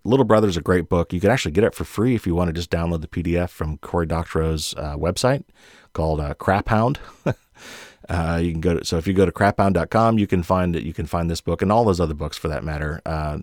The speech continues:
listed there. Uh, but this book in particular, Little Brother, can be downloaded for free if you just want to do that. Or of course, you can always go to someplace like Amazon,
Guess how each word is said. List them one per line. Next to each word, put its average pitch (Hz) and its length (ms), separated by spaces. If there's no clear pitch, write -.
listed 82 340
there. 76 320
Uh, 80 180
but 85 180
this 123 120
book 101 240
in 92 60
particular, 82 400
Little 85 240
Brother, 82 240
can 82 140
be 80 40
downloaded 80 420
for 80 100
free 127 260
if 131 80
you 85 80
just 85 180
want 80 140
to - 80
do 78 140
that. 82 280
Or 76 200
of 73 120
course, - 260
you - 60
can 82 120
always 78 180
go 80 100
to 78 80
someplace 78 360
like - 160
Amazon, 90 560